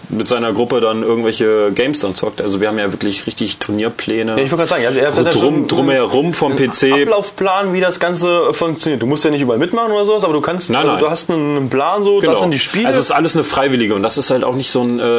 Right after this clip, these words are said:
Speaker 1: also die meisten lans, wenn sie noch existieren, äh, sind kompetitiv. Also, dass du quasi direkt auf den Wettkampf drauf gehst, Preisgeld abräumst und
Speaker 2: Mhm.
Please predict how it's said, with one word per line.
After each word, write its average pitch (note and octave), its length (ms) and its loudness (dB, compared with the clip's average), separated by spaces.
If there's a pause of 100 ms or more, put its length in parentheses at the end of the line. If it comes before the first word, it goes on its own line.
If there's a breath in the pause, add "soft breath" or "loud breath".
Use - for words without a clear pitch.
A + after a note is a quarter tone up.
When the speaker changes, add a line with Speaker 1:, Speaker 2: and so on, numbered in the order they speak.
(120)
Speaker 1:
also G#2+ 200 0
die A2 80 0
meisten C3+ 400 0
lans, C#3 420 -2
wenn C#3 160 2
sie D3+ 120 0
noch D3 180 0
existieren, C#3 720 0
äh, B2+ 380 2
sind G#2+ 360 -2
kompetitiv. G2+ 680 -6 (680 loud breath)
Also, G2 460 2
dass G2 240 0
du G#2+ 460 0
quasi A2 420 0
direkt G#2+ 320 -2
auf A#2+ 160 0
den G#2 160 0
Wettkampf C3+ 400 -4
drauf C3 320 -2
gehst, B2+ 400 0
Preisgeld A#2 500 0
abräumst A2 760 0
und A2 320 -2
Speaker 2:
Mhm. B2+ 60 -4